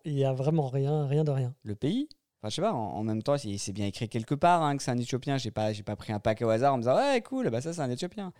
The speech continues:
Speaker 1: Si, c'est ce que t'as fait. Non. Alors oui et non, au final, en fait, euh, il y a la, la... En fait, il a une particularité, c'est il a aucune étiquette ou impression directement sur le paquet.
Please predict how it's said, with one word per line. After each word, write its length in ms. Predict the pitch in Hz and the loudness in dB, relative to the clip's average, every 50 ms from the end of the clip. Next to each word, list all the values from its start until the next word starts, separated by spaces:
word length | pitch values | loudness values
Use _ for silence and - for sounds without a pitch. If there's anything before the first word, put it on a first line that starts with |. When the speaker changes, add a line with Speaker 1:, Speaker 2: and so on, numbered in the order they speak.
| _ _ | _ _
Speaker 1:
Si, 240 | - - - - 190 | -18 -16 -12 -12 -8
c'est 100 | 185 180 | -8 -8
ce 80 | 151 - | -6 -2
que 80 | - | -4
t'as 140 | 143 - 147 | 0 0 0
fait. 120 | - - 165 | -2 -2 -2
Non. 220 | 160 139 127 117 - - - - _ _ _ | 0 0 0 -2 -4 -10 -20 -20 _ _ _
Alors 220 | - 135 131 135 135 | -2 0 4 4 4
oui 340 | 147 165 180 202 196 180 - _ | 4 4 2 0 -2 -6 -10 _
et 100 | - 143 | 0 2
non, 260 | 143 151 170 185 196 190 | 2 2 2 0 -2 -4
au 20 | |
final, 360 | 170 - 170 160 165 175 170 185 | -2 -2 0 0 2 2 2 2
en 60 | - | 0
fait, 300 | - - 151 147 - - | 2 2 2 2 2 0
euh, 180 | 135 131 131 | 0 2 2
il 180 | 131 131 131 131 | 0 -2 -2 -2
y 120 | 135 135 | -2 0
a 40 | 135 | 0
la, 280 | 135 135 135 139 143 147 | 0 0 2 4 4 4
la... 80 | 160 | 4
En 160 | 170 170 - - | 2 0 0 -4
fait, 160 | 208 - - | -4 -4 -2
il 80 | - 180 | 0 0
a 40 | 180 | 2
une 120 | 165 160 | 0 2
particularité, 720 | - - - - - - 202 190 180 170 165 156 - 208 | 0 -2 -4 -4 0 2 2 4 4 4 2 2 0 -2
c'est 320 | 220 - - 160 143 139 135 | -2 -2 0 0 0 2 2
il 100 | 135 131 | 2 2
a 160 | 127 123 - _ _ _ _ | 0 0 -2 _ _ _ _
aucune 320 | - 233 180 - - 226 214 | -12 -10 -10 -4 -2 0 0
étiquette 520 | 196 165 - 156 - - 165 175 - - | 0 0 -2 -4 2 2 2 2 0 -4
ou 100 | 143 139 | -2 -2
impression 420 | 143 147 - - 143 - - 180 170 | -2 -2 -2 -2 -2 -2 -2 -4 -4
directement 500 | 151 139 147 147 160 147 - 160 156 180 | -2 0 0 0 0 0 -2 -2 -2 -2
sur 140 | - - | 0 -2
le 80 | 165 147 | -2 0
paquet. 320 | - 156 139 - - - | 0 -2 -2 -2 -4 -10